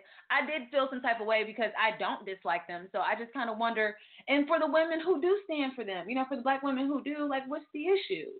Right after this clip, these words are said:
That, that's what I really wanna know. Um, I think so. It's crazy. So when I made, okay, so I reposted that and I put, um, like, there's, like, "I don't need to recover." Oh, yeah, 'cause it says something like, um, "I'm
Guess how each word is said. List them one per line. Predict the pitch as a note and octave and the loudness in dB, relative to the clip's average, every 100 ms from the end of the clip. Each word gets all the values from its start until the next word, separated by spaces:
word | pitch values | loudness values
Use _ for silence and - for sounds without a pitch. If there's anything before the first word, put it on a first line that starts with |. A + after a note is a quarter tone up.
| _ _ - | _ _ 0
That, | B3+ | 2
that's | C4 C#4+ | 2 2
what | C4 | 2
I | G#3+ | 2
really | G3+ G3 | 4 0
wanna | F3+ F3 | -2 -6
know. | E3 D#3 - _ _ - - G3 | -8 -8 -12 _ _ -18 -2 2
Um, | F#3+ F#3 F3 F3 F#3 _ _ _ _ _ _ _ _ - - | 4 4 2 -4 -12 _ _ _ _ _ _ _ _ -6 0
I | A3+ | 2
think | C#4 C4 | 4 2
so. | C#4+ A#3 A3 - | 4 6 4 2
It's | A3+ - | -2 -2
crazy. | C4 A#3+ A#3 | -2 -2 0
So | A#3 G#3+ | 2 2
when | A3+ | 2
I | A3+ | 0
made, | A#3 A#3 | 0 0
okay, | - G#3 | 0 0
so | A3 | 0
I | F#3+ | 0
reposted | G#3 C4 B3+ A3 A3 G3+ F#3+ | 0 -2 0 0 0 -6 -2
that | F3+ E3 D#3+ F#3+ | -2 -2 -4 -8
and | F#3 F3+ | -6 0
I | G3 G3+ G3+ G3 F#3+ | 2 2 2 -2 -4
put, | G#3+ F3 D#3+ - _ _ _ _ _ _ _ - | -4 -2 -2 -8 _ _ _ _ _ _ _ -6
um, | F3 F3 E3 E3+ E3+ E3+ - | -2 0 0 0 -2 -6 -2
like, | F#3+ F3+ G#3 | 2 2 2
there's, | G3 G3+ F3+ F3 | 0 -2 -6 0
like, | F#3+ E3+ | 2 2
"I | G#3 | 2
don't | G3+ | 2
need | G3+ | 0
to | F3+ | -2
recover." | F3 G#3 B3+ | 0 4 4
Oh, | E4+ | 4
yeah, | E4 | 2
'cause | C#4+ C#4+ | 0 -2
it | |
says | D4+ F4+ | 2 2
something | F4+ C#4+ | 2 0
like, | B3 A3 - | 0 0 0
um, | G#3 G3 F#3 F3+ F3 - | 0 0 0 -2 -6 -6
"I'm | G3 | -6